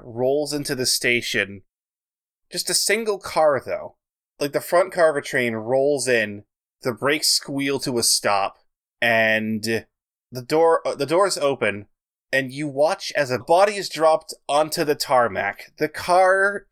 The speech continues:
the lights flicker inside of it, but you don't even need to see it. You can smell the blood in the air. And you see inside the car a figure standing over this body as the body sort of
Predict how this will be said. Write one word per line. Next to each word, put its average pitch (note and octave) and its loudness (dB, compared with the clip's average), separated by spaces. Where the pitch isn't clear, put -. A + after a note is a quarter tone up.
the D3+ 0
lights D#3+ 0
flicker D3 -2
inside B2 0
of C3+ -6
it, D#3+ -2
but E3 0
you F#3 -4
don't A#3+ -2
even F#3+ -2
need D#3+ -4
to C#3 -2
see G#2 0
it. G2 -8
You C3+ -8
can D#3 -4
smell A#2+ 0
the G#2+ -6
blood G#2 0
in F#2+ -4
the F#2 -6
air. F#2 -8
And C#3 0
you D3 0
see A3 -2
inside F3 2
the D#3 -6
car G#2+ 2
a D3 0
figure G#2+ -2
standing D#3+ 2
over D#3 2
this B2+ -2
body A2 0
as B2+ 2
the B2 -8
body B2+ 2
sort B2 -4
of A2+ -6